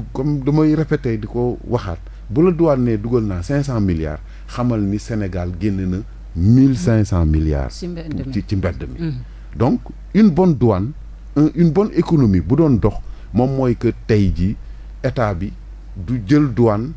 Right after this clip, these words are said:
Speaker 1: xam nga, bëgg ko defloo ko pour di ko jox ay mission pour que nit ñi ki ci, mais dafa am économie boo xam ni douane ci boppam bu ñu demee ba ne douane day importation bi.
Speaker 2: Mhm.
Speaker 1: Importation bi.
Speaker 2: Mhm.
Speaker 1: Presque amu ci sax un milliard.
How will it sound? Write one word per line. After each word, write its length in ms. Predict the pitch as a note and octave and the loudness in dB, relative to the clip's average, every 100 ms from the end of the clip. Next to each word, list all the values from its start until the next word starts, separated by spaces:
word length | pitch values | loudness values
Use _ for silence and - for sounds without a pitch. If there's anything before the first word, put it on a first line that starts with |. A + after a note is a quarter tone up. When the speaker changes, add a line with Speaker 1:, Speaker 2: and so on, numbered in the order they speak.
| - | -8
Speaker 1:
xam 180 | B2+ B2 | -4 -4
nga, 120 | F2 - - - - F2 | -6 -10 -16 -16 -12 -6
bëgg 100 | A#2 - - | -6 -6 -4
ko 260 | A2 G#2+ | -2 -2
defloo 460 | F#2+ G#2+ B2 B2+ A2+ | -2 -4 -2 -2 -2
ko 140 | A2+ - | -4 -6
pour 160 | A2 G#2 F2+ | -6 -6 -10
di 60 | |
ko 140 | - A2 | -8 -6
jox 240 | G2 B2 | -6 -6
ay 140 | - A2 | -4 -2
mission 560 | G#2+ G2+ - G#2+ A2 A#2 | 0 -2 -4 -4 -4 -8
pour 180 | - G#2+ | -8 -6
que 120 | G#2 | -6
nit 260 | G#2+ G2 G2+ | -8 -4 -4
ñi 200 | G2 G2+ | -4 -6
ki 120 | F#2 | -8
ci, 80 | F#2 | -6
mais 140 | F#2 G#2 | -2 -2
dafa 160 | A2+ | -2
am 100 | C#3+ C3 | -2 -2
économie 400 | A2+ C3+ A#2+ G#2+ | 0 4 4 4
boo 180 | G2 G#2 | 4 2
xam 240 | G2+ D#2+ | 2 0
ni 140 | D#2+ - - - - | -2 -6 -12 -16 -10
douane 320 | G2 A2 A2+ G#2 | 0 2 4 0
ci 100 | B2+ | 0
boppam 360 | B2+ - F2+ G2 - | 0 2 0 0 2
bu 100 | G#2 | 4
ñu 80 | A2+ | 4
demee 240 | A2 G#2 | 4 2
ba 140 | G2 | 2
ne 100 | G#2 | 2
douane 380 | F#2+ F#2+ A2+ G#2 | 2 2 4 4
day 200 | F2+ F#2+ - | 2 0 2
importation 960 | B2+ A#2+ A#2+ - - F#2+ - F#2 D#2+ C#2 | 2 2 2 0 -2 -2 -2 -4 -4 -4
bi. 80 | - - F#3+ | -10 -12 -8
Speaker 2:
Mhm. 160 | E3 C3 B2+ - - - - - - - - | -6 -8 -12 -16 -16 -16 -16 -16 -16 -16 -4
Speaker 1:
Importation 840 | A#2 A2+ A2 F#2+ G#2 F#2 - F2+ C#2+ | -2 0 0 -2 -2 -4 -2 -4 -4
bi. 120 | - - - | -8 -12 -10
Speaker 2:
Mhm. 120 | D#3 C#3 - - | -10 -10 -12 -6
Speaker 1:
Presque 520 | A2 A2 - G#2+ A2+ - - - - - - | -4 -4 -4 -2 -2 -6 -16 -16 -16 -16 -2
amu 160 | B2+ A2+ | 2 2
ci 100 | F#2+ | 2
sax 200 | A2+ B2 | -4 0
un 140 | A2+ G#2+ | 4 6
milliard. 400 | G2 E2+ D2 | 6 4 0